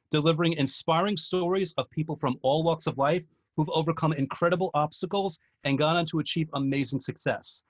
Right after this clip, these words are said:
From New York Times bestselling authors to professional athletes to celebrities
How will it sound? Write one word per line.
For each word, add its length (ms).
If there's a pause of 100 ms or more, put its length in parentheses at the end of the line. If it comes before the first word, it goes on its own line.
(220)
From 240
New 80
York 160
Times 280
bestselling 440
authors 540
to 180
professional 480
athletes 480
to 100
celebrities 720